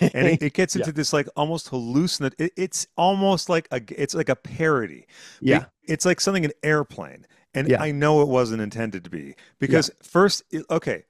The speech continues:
Speaker 1: the faces of, like, Cosmo, who has something at this, at stake,
Speaker 2: Yeah.
Speaker 1: Stitch, maybe one of the f-, co-
Speaker 2: Yeah, the gir-,
Speaker 1: people
Speaker 2: the
Speaker 1: are coming
Speaker 2: girl.
Speaker 1: in out of the, into the
Speaker 2: Yeah.
Speaker 1: frame, out of the background, who you don't e-,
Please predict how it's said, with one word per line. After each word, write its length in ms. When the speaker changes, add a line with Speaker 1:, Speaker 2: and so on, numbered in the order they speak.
Speaker 1:
the 80
faces 540
of, 480
like, 400
Cosmo, 760
who 80
has 160
something 360
at 100
this, 180
at 180
stake, 400
Speaker 2:
Yeah. 180
Speaker 1:
Stitch, 520
maybe 320
one 280
of 100
the 200
f-, 340
co- 200
Speaker 2:
Yeah, 100
the 180
gir-, 280
Speaker 1:
people 140
Speaker 2:
the 60
Speaker 1:
are 40
coming 300
Speaker 2:
girl. 120
Speaker 1:
in 180
out 200
of 80
the, 240
into 220
the 80
Speaker 2:
Yeah. 80
Speaker 1:
frame, 320
out 120
of 80
the 60
background, 640
who 160
you 80
don't 180
e-, 80